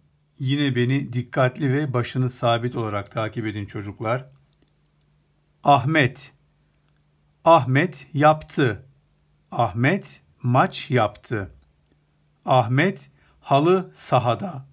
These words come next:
maç yaptı. Ahmet halı sahada arkadaşlarıyla maç yaptı. Ahmet halı sahada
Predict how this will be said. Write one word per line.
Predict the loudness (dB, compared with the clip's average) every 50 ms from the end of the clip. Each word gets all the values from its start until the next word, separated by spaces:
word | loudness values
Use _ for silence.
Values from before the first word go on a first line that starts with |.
| -6
maç | 0 2 2 2 0 -2 -8 -14 -14 -14 -12
yaptı. | -6 -2 0 0 0 -2 -6 -10 -6 -4 -4 -4 -6 -12 _ _ _ _ _ _ _ _ _ _ _ _ _ _ _ _ _ 0
Ahmet | 4 4 4 4 2 -2 -2 -2 -4 -6 -12 -20 _ _ _ _ _ _
halı | 0 0 2 4 2 2 0 -2
sahada | -8 -6 0 0 0 2 0 0 2 2 2 2 0 -2 -10 _ _ _ _ _ _ _ 0
arkadaşlarıyla | 0 0 0 0 -2 -2 0 2 0 0 0 -2 -2 0 2 2 2 2 2 0 0 -2 -4 -8 _ _ _
maç | -4 -2 0 0 0 -2 -4 -10 -14 -14 -12 -8
yaptı. | -4 -2 -2 -2 -4 -6 -10 -8 -6 -6 -6 -8 -12 _ _ _ _ _ _ _ _ _ _ _ _ 0
Ahmet | 0 0 0 0 0 0 0 0 0 -4 -10 -20 _ _ _ _ _ _
halı | -2 0 2 2 2 0 -2
sahada | -4 -8 -4 -2 -2 0 0 -2 0 0 0 0 0 -4 -12